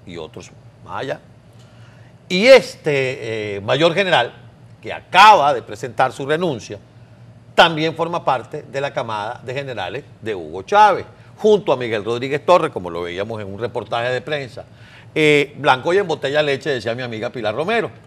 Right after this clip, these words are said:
Es decir, nos estamos encontrando con la jugada del chavismo sin Chávez para anular a Maduro, pero que no necesariamente está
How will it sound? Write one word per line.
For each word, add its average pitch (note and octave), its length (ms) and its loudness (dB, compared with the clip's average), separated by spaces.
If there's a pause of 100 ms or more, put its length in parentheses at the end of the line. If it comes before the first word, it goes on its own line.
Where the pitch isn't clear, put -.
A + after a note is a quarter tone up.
(320)
Es A#2 80 -4
decir, C#3+ 260 0
nos B2 140 -8
estamos B2 340 -4
encontrando C3 640 -6
con D#3 160 -4
la B2+ 80 -4
jugada A#2 720 -4
del D3+ 340 0
chavismo G3 560 -2
sin C3 300 -12
Chávez E3 340 4
para A#2 320 -2
anular A2 340 0
a F3+ 80 -2
Maduro, E3+ 400 0 (200)
pero D#3 240 4
que C3+ 100 -2
no D3 180 4
necesariamente D#3 760 -4
está - 420 2